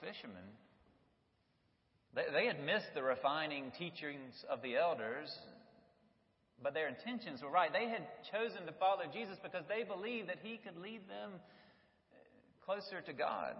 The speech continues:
They may not have had all the trappings of the tradition down, but their hearts were in the right place.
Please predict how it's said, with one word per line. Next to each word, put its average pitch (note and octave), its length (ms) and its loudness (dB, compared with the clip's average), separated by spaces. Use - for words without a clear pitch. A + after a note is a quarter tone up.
They D#3 80 2
may G#3+ 160 2
not G#3+ 140 8
have F3 100 6
had F#3 160 8
all F#3 100 6
the C#3 160 -2
trappings F3+ 640 4
of C#3 100 -4
the C3+ 60 -6
tradition D3+ 680 -4
down, E3 280 2
but C#3+ 100 0
their C#3+ 160 4
hearts G3 400 6
were C#3+ 100 -2
in D#3+ 460 -4
the C3 80 -2
right D3 460 0
place. C3+ 300 -4